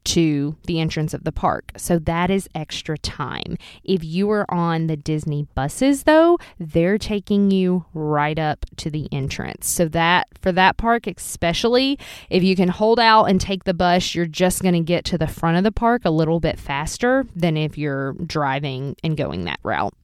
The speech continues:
Okay. And then lastly, and honestly, one of my favorite reasons to have a car on property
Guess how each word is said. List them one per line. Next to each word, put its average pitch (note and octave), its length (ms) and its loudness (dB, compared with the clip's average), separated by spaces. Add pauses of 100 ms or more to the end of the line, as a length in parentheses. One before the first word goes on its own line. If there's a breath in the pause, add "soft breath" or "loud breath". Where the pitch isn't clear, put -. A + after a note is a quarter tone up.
(140)
Okay. C#4+ 160 -2 (540 loud breath)
And C4 180 6
then C#4+ 300 4
lastly, E4+ 840 2
and B3+ 140 2
honestly, C#4 640 0
one G3+ 420 2
of G4 200 4
my A3+ 200 0
favorite G3+ 680 -2
reasons A3 640 2
to - 100 -4
have F3+ 320 2
a G3+ 80 4
car F#3+ 260 -2
on D#3+ 140 0
property B3 720 -2